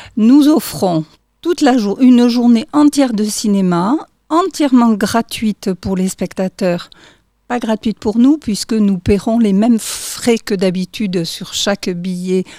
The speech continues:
vendu. Mais c'est un cadeau que nous faisons à nos spectateurs et nous souhaitons que, évidemment, les Mugronais en particulier profitent de l'occasion pour venir découvrir la salle.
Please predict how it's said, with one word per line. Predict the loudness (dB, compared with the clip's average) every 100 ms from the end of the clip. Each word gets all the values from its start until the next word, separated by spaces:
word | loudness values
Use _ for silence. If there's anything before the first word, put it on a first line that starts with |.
| _
vendu. | -8 -4 -2 0 -2 -4 -8 -20 -20 -4
Mais | 0 2 2
c'est | 0 -2 0 0
un | 0
cadeau | 2 2 0
que | 0
nous | 2 2
faisons | 0 -2 0 0 0 0
à | -2
nos | 0 0 -2
spectateurs | -4 -6 -6 -6 -6 -2 0 0 -2 -8 -18 -20 -20 -20 _
et | 0 2 4 4
nous | 4 4 2
souhaitons | -2 0 0 2 0 2 0
que, | 0
évidemment, | 0 0 0 0 0 2 2 2 2
les | 2 2 4
Mugronais | 2 0 -2 0 0
en | -2
particulier | -6 -6 -10 -6 -6 -2 0 0 -2 -6 _ _ _ _ _ _
profitent | -2 -2 0 -2 -2 -2
de | -2
l'occasion | 0 -2 0 -2 0 0
pour | 2
venir | 0 0 0 0
découvrir | -2 -2 -4 -2 -2
la | -2 -4
salle. | -2 0 0 -2